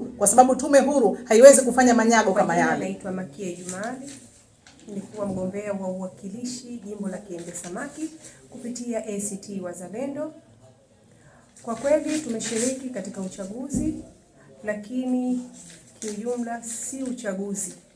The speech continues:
Speaker 2: kwa sababu yaliyotokezea ni mambo ambayo yametuvunja moyo. Tukianza na uchaguzi wa tarehe ishirini na nane. Tarehe ishirini na nane tuliambiwa ni uchaguzi wa watu maalum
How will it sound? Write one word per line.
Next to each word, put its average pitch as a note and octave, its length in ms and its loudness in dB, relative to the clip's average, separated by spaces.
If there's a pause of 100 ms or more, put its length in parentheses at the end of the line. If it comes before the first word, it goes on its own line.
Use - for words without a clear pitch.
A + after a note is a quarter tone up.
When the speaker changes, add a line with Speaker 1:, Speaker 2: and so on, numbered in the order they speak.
(260)
Speaker 2:
kwa F#3+ 80 -20
sababu G3 400 -10
yaliyotokezea G3 1000 -6 (560)
ni G3+ 120 -4
mambo A3 380 -4
ambayo G3+ 360 -8
yametuvunja G3+ 760 -4
moyo. G#3 320 -4 (1080)
Tukianza C4+ 400 -4
na C4 80 -4
uchaguzi A#3+ 340 -8
wa G#3 60 -8
tarehe G3 280 -6
ishirini F#3+ 380 -8
na F#3 100 -8
nane. F#3 260 -10 (240)
Tarehe G3+ 260 -6
ishirini A3+ 340 -8
na A#3 120 -6
nane B3+ 440 -6 (680)
tuliambiwa G#3 600 -6
ni G3 100 -4
uchaguzi C4 800 -10 (520)
wa F#3+ 160 -6
watu G#3+ 440 -8
maalum F3+ 480 -8